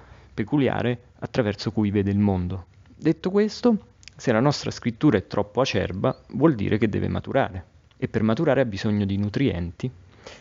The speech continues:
e i nutrienti si trovano nei libri. Insomma, dobbiamo leggere. E leggere come? In modo vasto, curioso, anche disordinato. Cioè, non dobbiamo limitarci al genere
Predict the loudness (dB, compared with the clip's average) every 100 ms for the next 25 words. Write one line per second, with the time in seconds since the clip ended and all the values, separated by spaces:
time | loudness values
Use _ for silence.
0 | -8 -4 -2 0 0 0 -4 -4 -2 0
1 | 2 0 2 2 2 -4 -10 _ _ _
2 | _ -6 -4 -4 -6 -10 _ -6 0 0
3 | 0 -4 -6 -6 -8 -10 _ -20 _ -20
4 | -20 -18 -10 0 2 4 2 4 2 2
5 | -2 -10 -20 -14 -8 -4 0 2 2 4
6 | 2 2 -6 -10 -10 -12 _ -2 2 6
7 | 4 4 -2 0 2 2 0 2 0 0
8 | 0 0 -4 -8 -10 -18 -4 0 0 0
9 | 2 4 4 4 2 0 -2 -2 0 0
10 | 2 2 4 4 2 -2